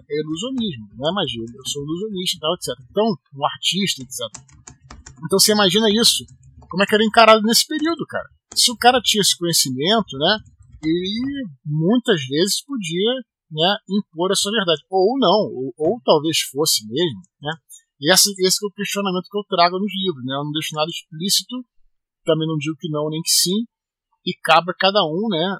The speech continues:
é, interpretar, e, e com isso eu acabei, é, abraçando tanto quem acredita, né, no, na tradição do São Jorge, como um cara que é um leitor, por exemplo,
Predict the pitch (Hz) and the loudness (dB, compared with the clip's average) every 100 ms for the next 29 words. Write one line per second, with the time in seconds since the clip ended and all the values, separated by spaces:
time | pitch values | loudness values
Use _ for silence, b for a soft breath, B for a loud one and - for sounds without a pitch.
0 | - 147 139 135 143 - 170 196 196 - | -6 -6 -6 -6 -8 -8 -4 -2 -2 2
1 | 165 170 165 185 175 175 - 190 170 202 | 2 2 -4 -6 -6 -10 -6 -4 0 0
2 | - 202 196 - 170 156 185 202 - B | 0 -2 -2 0 0 0 0 0 -6 B
3 | B B _ - 147 160 170 147 - 165 | B B _ -6 -2 0 2 2 2 2
4 | 196 180 117 - _ _ _ _ - 226 | 0 -2 -6 -10 _ _ _ _ 0 0
5 | - 214 180 - - 165 151 165 127 170 | 0 -4 -4 -6 -2 -2 0 -2 -2 -4
6 | 202 226 147 135 135 143 123 135 151 143 | -2 -4 -6 -10 -8 -6 -6 -6 -6 -8
7 | - 143 139 - 147 131 139 175 - 214 | -6 -4 -4 -4 -6 -2 0 0 -2 -6
8 | 254 247 190 208 - 226 202 151 151 160 | -6 2 4 4 0 -4 -4 -4 -4 -4
9 | 143 - 151 - 147 135 131 139 160 160 | -6 -8 -10 -8 -8 -6 -8 -10 -8 -6
10 | 127 | -8